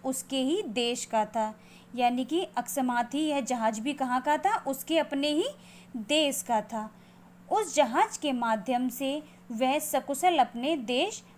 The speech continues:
पहुँच गया, यानी कि उस जहाज़ की सहायता से वह अपने सही तरीके से अपने देश पहुँच गया। बच्चों, अभी तक तो हमने इस चैप्टर की स्टोरी पढ़ी और समझी। अब इसके कठिन शब्द,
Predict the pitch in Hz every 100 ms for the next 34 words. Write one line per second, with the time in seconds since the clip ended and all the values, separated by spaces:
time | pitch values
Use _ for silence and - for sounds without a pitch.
0 | - - 294 285 254 226 220 214 - 247
1 | 240 254 - 190 208 254 226 254 - 302
2 | 269 226 226 240 240 277 240 247 349 -
3 | - 247 294 453 - - - - - 285
4 | 349 294 247 240 247 240 269 233 240 240
5 | 202 294 440 - - - - - 330 302
6 | 294 254 202 202 190 190 - - - -
7 | - - - - - - - - - -
8 | - - - - - - 262 - 302 320
9 | 285 269 254 294 320 294 285 302 294 -
10 | - - 285 262 - 269 294 294 - 262
11 | 277 277 247 262 349 - 269 254 254 220
12 | 214 226 220 - - - - 262 277 269
13 | 311 339 349 - - - 254 277 277 269
14 | 269 240